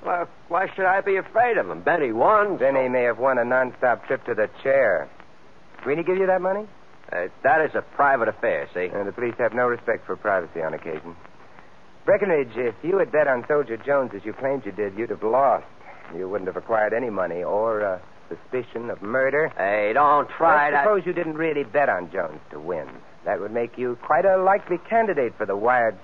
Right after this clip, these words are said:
Speaker 2: chair.
Speaker 1: Are you insinuating
Speaker 2: Not at
Speaker 1: that?
Speaker 2: all. I'm saying it as bluntly as I can. You could have smeared that ether over Benny's gloves.
Speaker 1: Did, did Benny say that?
Speaker 2: No, it's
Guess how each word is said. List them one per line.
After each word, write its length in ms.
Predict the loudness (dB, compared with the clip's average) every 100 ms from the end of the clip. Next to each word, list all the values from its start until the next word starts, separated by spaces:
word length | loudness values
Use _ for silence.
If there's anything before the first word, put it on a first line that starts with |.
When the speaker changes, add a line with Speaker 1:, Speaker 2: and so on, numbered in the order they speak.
| -2
Speaker 2:
chair. 400 | 2 2 2 -2 0
Speaker 1:
Are 80 | 4
you 160 | 4
insinuating 480 | 2 0 -2 2 4
Speaker 2:
Not 180 | 4 4
at 60 | 4
Speaker 1:
that? 100 | 4
Speaker 2:
all. 260 | 4 4
I'm 180 | 0 -4 -2
saying 220 | 0 0
it 60 | -2
as 100 | -2 0
bluntly 320 | 0 0 -2
as 120 | 0
I 120 | 0
can. 460 | 0 0 0 0 -6 -18 -20 -20 -20 -20 -20 -4
You 280 | 2 2 2
could 120 | 0 0
have 180 | -2 -6 -4
smeared 400 | 0 2 2 2
that 260 | 0 0
ether 440 | -4 -4 -2 2 2
over 240 | 2 0
Benny's 360 | 0 2 0 -2
gloves. 440 | 0 2 4 2 -2 -10
Speaker 1:
Did, 120 | -12 -12 -20 -20 -20 -20 -20 -20 -14
did 120 | -4
Benny 240 | 0 0 0
say 160 | 2 2
that? 300 | 2 0 -4
Speaker 2:
No, 460 | -2 0 2 2
it's 140 | 0